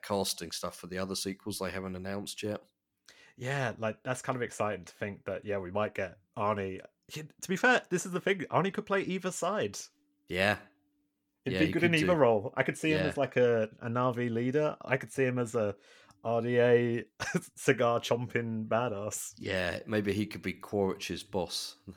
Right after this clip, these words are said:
Speaker 1: <laughs> that, that comes
Speaker 2: <laughs>
Speaker 1: to Pandora. That would be cool, wouldn't it?
Speaker 2: Uh, I
Speaker 1: Yeah.
Speaker 2: wouldn't mind that.
Speaker 1: Yeah. So, uh, what was the other film, uh, w-, Zoe's that you picked?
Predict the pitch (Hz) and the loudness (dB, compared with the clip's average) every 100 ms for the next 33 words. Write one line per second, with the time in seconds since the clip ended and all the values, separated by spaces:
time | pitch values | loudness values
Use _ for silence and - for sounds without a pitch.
0 | - 98 _ 90 - 80 87 - 90 90 | -18 -20 _ -12 -10 -8 -8 -8 -6 -6
1 | - - 95 92 92 90 95 - 78 82 | -6 -8 -8 -6 -4 -2 -2 -4 -8 -12
2 | - 90 95 87 87 - _ - - - | -8 -6 -6 -8 -8 -10 _ -20 -20 -18
3 | - 98 95 101 107 113 110 98 90 85 | -10 -4 -2 0 0 -2 -2 -4 -6 -12
4 | _ _ _ 101 87 85 - _ - - | _ _ _ 0 0 -2 -8 _ -20 -16
5 | - - - - 131 143 151 160 143 160 | -14 -14 -2 2 4 6 4 4 4 4
6 | 135 107 113 98 95 95 95 95 95 104 | 4 4 4 2 2 -2 -2 -2 -4 -10
7 | - 101 95 101 95 85 98 - 92 - | -8 -8 -2 0 0 -2 -6 -6 6 8
8 | 98 - - | 8 6 -10